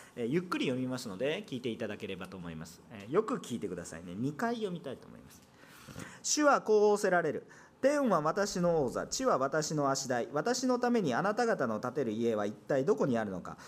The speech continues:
私の憩いの場は一体どこにあるのか。あ、これらすべては私の手が作ったもの。これらすべては私のものだ。主の見告げ。私が目を留めるものはへりくだって心を砕かれ、私の言葉に恐れを、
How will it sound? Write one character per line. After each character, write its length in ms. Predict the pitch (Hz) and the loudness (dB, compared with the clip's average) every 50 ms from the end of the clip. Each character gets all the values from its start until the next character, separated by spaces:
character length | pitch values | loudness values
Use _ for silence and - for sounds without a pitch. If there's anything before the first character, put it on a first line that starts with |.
| - - - | -20 -6 -4
私 300 | 131 139 170 165 165 175 | -2 0 0 0 0 0
の 120 | 165 160 | 0 0
憩 280 | 160 165 170 190 180 175 | 0 2 2 4 4 4
い 40 | 175 | 4
の 80 | 175 | 4
場 120 | 170 170 151 | 4 4 2
は 100 | 123 113 | 2 2
一 100 | 156 175 | -2 -4
体 260 | - - 196 175 175 | -2 0 2 2 4
ど 120 | 175 - | 4 2
こ 100 | - 240 | 2 2
に 100 | 175 139 | 2 2
あ 80 | 123 117 | 2 0
る 80 | 107 104 | 0 -2
の 120 | 98 92 | -6 -6
か。 160 | 87 95 92 - - - - - | -8 -10 -10 -12 -14 -16 -6 -2
あ、 120 | 139 135 | -2 0
こ 120 | 131 185 196 | 2 2 2
れ 80 | 202 | 2
ら 160 | 185 170 170 180 | 2 2 0 0
す 120 | - 214 | 0 -2
べ 120 | 196 175 | -2 2
て 100 | 180 156 | 2 2
は 80 | 139 135 | 2 4
私 320 | 135 160 170 196 190 - | 2 2 0 0 0 0
の 140 | 208 190 190 | 0 -2 0
手 100 | 190 247 | 0 0
が 160 | 233 208 156 | 0 0 -2
作 160 | - - - 214 | -2 -4 -4 -4
っ 40 | 208 | -2
た 160 | - - 123 | -2 -2 -2
も 100 | 117 113 | 0 -2
の。 160 | 110 110 113 - - - - | -2 -4 -6 -10 -16 -8 -4
こ 80 | - 151 | 0 0
れ 80 | 147 | 2
ら 120 | 135 127 127 | 2 2 0
す 140 | - - 160 | -2 -2 -2
べ 100 | 151 135 | -2 0
て 100 | 139 131 | 2 0
は 100 | 123 120 | 2 2
私 320 | 127 170 214 220 214 - | 0 0 -2 -2 -2 0
の 100 | 226 214 | 0 0
も 120 | 208 202 202 | 0 2 0
の 100 | 196 160 | 2 0
だ。 100 | 131 123 | 0 -2
主 140 | - - 160 | -2 -2 -2
の 100 | 131 110 | -2 -2
見 80 | 110 | -2
告 240 | 107 - - 104 107 | -4 -6 -8 -8 -8
げ。 80 | 92 - - - - - - - | -8 -8 -12 -20 -20 -16 -6 -4
私 360 | 127 - 185 190 190 185 196 | -2 -2 0 -2 -2 -2 -2
が 200 | 185 185 180 180 | 0 0 0 0
目 180 | 175 196 202 | 0 0 0
を 100 | 180 131 | 0 0
留 280 | 120 - - 143 156 190 | -2 -2 -4 -2 0 0
め 20 | |
る 80 | 208 208 | 0 0
も 140 | 190 185 185 | 0 0 0
の 120 | 180 170 | 2 2
は 140 | 127 101 - - - - - | 0 -2 -4 -8 -10 -8 -6
へ 40 | |
り 100 | 147 208 | -6 -6
く 140 | 214 - 220 | -4 -2 0
だ 100 | 214 208 | 0 0
っ 40 | 202 | -2
て 200 | 208 - - 151 | -4 -4 -6 -6
心 360 | 139 - 131 - 143 127 120 110 | -4 -4 -6 -6 -4 -2 -2 -2
を 80 | 107 | -2
砕 200 | 107 - 107 107 | -2 -4 -6 -6
か 120 | 104 107 101 | -4 -6 -6
れ、 140 | 92 - - | -6 -6 -6
私 500 | 87 98 117 - 190 190 190 - - 202 | -8 -8 -4 -4 -4 -4 -2 -4 -6 -4
の 220 | 190 190 185 185 185 | -2 -2 -2 -2 -2
言 240 | 180 170 180 175 160 | -4 -2 -2 -2 0
葉 140 | 151 156 151 | 0 -2 -2
に 260 | 139 139 165 - - - | -2 -4 -4 -6 -8 -10
恐 240 | 104 107 - 143 147 | -12 -8 -6 -4 -2
れ 200 | 147 147 151 135 | 0 0 0 0
を、 280 | 104 - - 92 - | -2 -6 -10 -12 -12